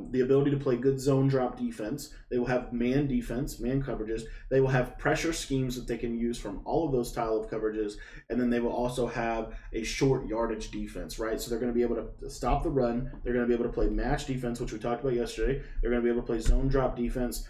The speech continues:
They're gonna be able to play man-to-man defense, and they're gonna have a pressure scheme that is going to fit through all of that. A common thread through all of that is its ability to get pressure. And so we're sharing that with you today, how to do this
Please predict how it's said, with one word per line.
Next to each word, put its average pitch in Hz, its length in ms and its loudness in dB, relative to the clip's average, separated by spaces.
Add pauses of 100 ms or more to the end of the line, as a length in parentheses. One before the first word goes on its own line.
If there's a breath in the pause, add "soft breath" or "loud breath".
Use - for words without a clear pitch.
(120)
They're - 100 -6
gonna 123 140 2
be 120 80 2
able 120 140 2
to - 60 -4
play 113 140 0
man-to-man 139 600 6
defense, 117 440 0
and 117 200 -2
they're 113 80 -2
gonna 117 140 -2
have 110 120 -4
a 104 60 -4
pressure 143 420 0
scheme 123 460 -2 (260 loud breath)
that 120 120 -2
is 117 100 -2
going 120 280 -2
to 107 140 -10
fit - 640 0
through 123 360 -2
all 127 360 2
of 120 100 -6
that. 113 220 -4
A - 40 -8
common 123 440 -2
thread 117 400 -2
through 117 220 -6
all 113 160 -4
of 110 60 -6
that 107 160 -4
is 107 160 -8
its - 100 -10
ability 113 300 -2
to 107 60 -8
get 107 140 -6
pressure. 117 220 -2
And - 340 -6
so 113 220 2 (300 loud breath)
we're 170 160 4
sharing 143 460 4
that 131 180 2
with 131 180 2
you 120 60 -4
today, 139 300 4
how 131 200 -2
to 131 60 2
do 131 180 4
this 131 300 2